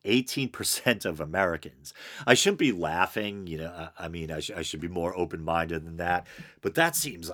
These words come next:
e-, even eighteen percent seems high. I mean, have these people re-, I mean,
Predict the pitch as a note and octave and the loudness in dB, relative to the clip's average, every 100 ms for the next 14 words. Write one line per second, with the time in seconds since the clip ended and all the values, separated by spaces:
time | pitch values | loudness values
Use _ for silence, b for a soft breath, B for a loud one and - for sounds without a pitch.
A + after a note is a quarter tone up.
0 | - D3+ E3 F3+ F#3+ B2+ A2+ - G#2 D#2+ | -8 -8 -6 0 2 2 0 -2 -4 -4
1 | E2+ - E2+ D#2+ - D2 - - D#2+ D2 | -4 -2 -4 -4 -8 -10 -12 -10 -10 -10
2 | C#2 D2+ D#2 B2 C3 B2+ - - C3+ G#2+ | -12 -16 -10 -8 -6 -8 -4 -2 0 0
3 | G2 - G2 F2+ F#2 G#2 G#2+ - G2 F2 | -2 -4 -6 -2 0 2 0 -2 -8 -8